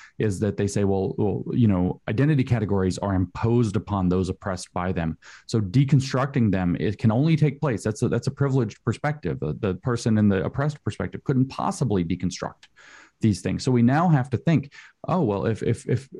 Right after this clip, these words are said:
identity category, racial category, for example, is imposed upon us by a power structure that exists, that's a critical theory,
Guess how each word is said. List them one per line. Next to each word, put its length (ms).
identity 380
category, 380
racial 320
category, 420
for 120
example, 400
is 100
imposed 720
upon 320
us 160
by 200
a 80
power 320
structure 500
that 180
exists, 400
that's 220
a 60
critical 340
theory, 420